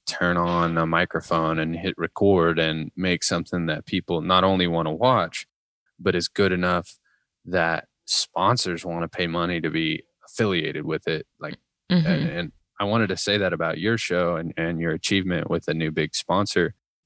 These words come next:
Speaker 1: Anytime that you're doubting yourself, and I'm just gonna tell you this from a,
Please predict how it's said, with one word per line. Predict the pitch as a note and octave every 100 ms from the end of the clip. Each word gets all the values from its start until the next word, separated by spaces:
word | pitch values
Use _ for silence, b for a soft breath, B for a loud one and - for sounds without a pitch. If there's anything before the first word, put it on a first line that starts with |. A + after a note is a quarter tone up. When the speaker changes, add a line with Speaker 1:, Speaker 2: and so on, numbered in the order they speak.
| B2
Speaker 1:
Anytime | C#3 D3 A#2 A2+ G2+
that | F2
you're | F#2
doubting | E2+ F2 F2 E2+
yourself, | D#2+ D#2 D#2+ D#2+ D2+ E2+
and | D#2
I'm | E2+ F2+
just | E2+
gonna | D#2+
tell | D#2 E2+
you | E2+
this | E2+ D2+
from | - E2
a, | D#2+